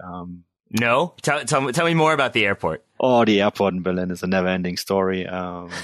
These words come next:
Speaker 2: <laughs>
Speaker 1: it was supposed to open in twenty ten and it opened last year during the pandemic. <laughs>
Speaker 2: <laughs> Oh, that's perfect timing. That's what you
Speaker 1: By
Speaker 2: want.
Speaker 1: the time it was finally opened, uh, it was such a,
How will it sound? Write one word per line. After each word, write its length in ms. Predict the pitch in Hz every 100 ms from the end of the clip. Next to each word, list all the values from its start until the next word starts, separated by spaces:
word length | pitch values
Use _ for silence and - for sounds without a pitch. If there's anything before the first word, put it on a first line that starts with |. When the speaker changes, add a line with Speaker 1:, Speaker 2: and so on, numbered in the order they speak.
| 226
Speaker 2:
<laughs> 240 | - -
Speaker 1:
it 120 | - 90
was 180 | 98 -
supposed 380 | - 107 104
to 80 | -
open 320 | 104 107 92
in 100 | 90
twenty 300 | 98 104 95 87
ten 280 | 98 98
and 120 | 92 87
it 120 | 87
opened 300 | 92 95 90
last 320 | 87 87 -
year 160 | 92 90 - - - - -
during 180 | 104 98
the 60 |
pandemic. 500 | - 95 95 98 95 -
<laughs> 60 | - - - - - 160
Speaker 2:
<laughs> 80 |
Oh, 380 | 233 247 262 208 -
that's 420 | 180 170 214 233
perfect 460 | - 277 254 160 123
timing. 400 | 127 104 95 92
That's 220 | 147 202
what 160 | 156 -
you 60 |
Speaker 1:
By 40 | 110
Speaker 2:
want. 160 | 127
Speaker 1:
the 80 | 139
time 280 | - 131 135
it 20 | 131
was 140 | 127
finally 380 | - 131 127 120
opened, 520 | 131 131 110 117 113
uh, 460 | 110 107 110 104 104
it 80 |
was 180 | 107 107
such 200 | - 113
a, 80 | 120